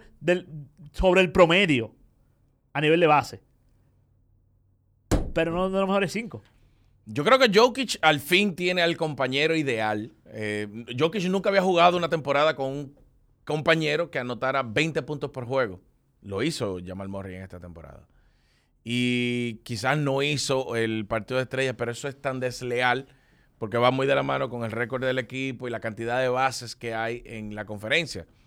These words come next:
Speaker 2: Yo creo que si Jamal Murray hubiese estado en la conferencia del Este,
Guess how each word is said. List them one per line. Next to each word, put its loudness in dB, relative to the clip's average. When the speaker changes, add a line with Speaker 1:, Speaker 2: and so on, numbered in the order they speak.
Speaker 2:
Yo -8
creo 0
que -2
si -4
Jamal -2
Murray -2
hubiese -8
estado -4
en -6
la -6
conferencia -10
del -4
Este, -4